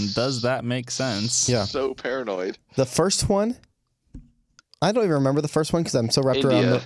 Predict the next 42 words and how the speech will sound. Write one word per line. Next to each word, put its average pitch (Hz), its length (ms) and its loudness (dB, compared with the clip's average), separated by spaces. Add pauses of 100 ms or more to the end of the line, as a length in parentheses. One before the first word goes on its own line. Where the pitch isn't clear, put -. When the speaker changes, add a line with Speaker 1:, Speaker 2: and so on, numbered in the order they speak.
Speaker 2:
the, 139 80 2
India? 180 240 4
Speaker 3:
With 185 80 4
your, 104 100 2
Speaker 1:
The 98 80 -2
Speaker 3:
with 143 160 2
your - 80 2
Speaker 1:
symbol. 131 300 2
Speaker 2:
The 92 80 2
Speaker 3:
icons. 139 180 2
Speaker 2:
symbols. 214 540 2 (480)
You 240 160 4
know 269 80 4
what? 226 200 2
Screw 185 360 2
it. 175 160 0
I'm 311 200 2
Team 196 400 2
India, 156 520 2 (180)
Team 165 240 2
Symbols. 139 580 2 (760)
That 247 200 4
one 240 120 2
I 185 80 4
think 175 260 -2
you, 151 120 -2 (120)
you 147 140 0
could 165 100 2
have 135 120 2
made 127 200 2
up. 117 160 2 (480)
I 131 60 4
really 131 260 2
do. 110 220 0 (680)
I 285 240 0
just 147 220 0 (200)
don't 170 280 0 (280)
think 247 300 0
North 156 300 -2
Korea 214 300 -2
has 131 280 2
elections. - 800 -2